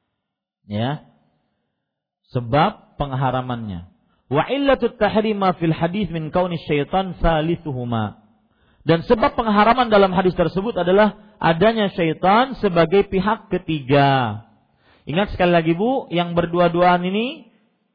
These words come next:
antara lelaki asing dengan perempuan asing, tidak ada hubungan mahram sama, sama sekali. Atau bisa juga antara laki-laki dan perempuan yang punya hubungan mahram. Lebih baik ada pi-, pihak ketiganya.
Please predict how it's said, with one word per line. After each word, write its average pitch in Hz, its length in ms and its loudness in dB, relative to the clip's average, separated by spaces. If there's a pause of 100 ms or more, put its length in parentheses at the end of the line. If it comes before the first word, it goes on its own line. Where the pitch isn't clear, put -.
(200)
antara 170 480 2
lelaki 190 480 2
asing 220 480 -2
dengan 202 320 -2
perempuan 190 400 -2
asing, 196 400 -4
tidak 180 240 0
ada 190 80 0
hubungan 180 320 -2
mahram 170 320 0
sama, 151 240 -6 (160)
sama 160 240 -2
sekali. 131 240 -2 (380)
Atau 196 1120 4 (160)
bisa 185 560 2
juga 202 720 2 (160)
antara 190 640 2
laki-laki 208 520 0
dan 196 160 0
perempuan 196 400 0
yang 202 120 -2
punya 202 240 -4
hubungan 165 480 -4
mahram. 139 560 -4 (240)
Lebih 220 440 6
baik 220 320 6
ada 190 360 0
pi-, - 320 -8
pihak 196 320 0
ketiganya. 160 600 -2